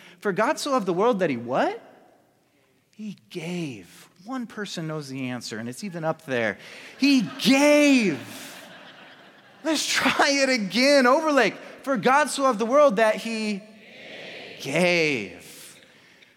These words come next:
That he gave his one and only Son, that whoever believes in him shall not perish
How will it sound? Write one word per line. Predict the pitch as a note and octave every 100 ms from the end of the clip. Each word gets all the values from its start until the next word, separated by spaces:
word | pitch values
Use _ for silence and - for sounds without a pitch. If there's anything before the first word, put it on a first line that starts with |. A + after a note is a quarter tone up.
| _ _
That | D3+
he | E3+
gave | C#3 A#2+ G#3+ A#3+ A#3+ G#3 D#3+
his | F3+ D#3+ D#3
one | E3+ D#3+
and | D3+
only | C#3+ C3
Son, | A#2 - C3 B2
that | B2 B2+
whoever | F#3 F#3+ G3 G3+ G#3+
believes | F#3+ F3+ E3 D3+ C3
in | C3+
him | C#3 B2+
shall | - - G3+ F#3+
not | F3+ D#3 -
perish | E3 D#3+ D3+